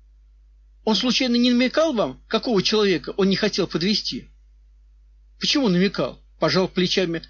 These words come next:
Болеслав Янович. Лев Ильич мне прямо его назвал. Сергей Михайлович Каховский.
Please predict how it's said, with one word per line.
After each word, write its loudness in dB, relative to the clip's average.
Болеслав 0
Янович. -2
Лев 0
Ильич -4
мне 0
прямо 0
его 0
назвал. -4
Сергей 0
Михайлович 0
Каховский. -6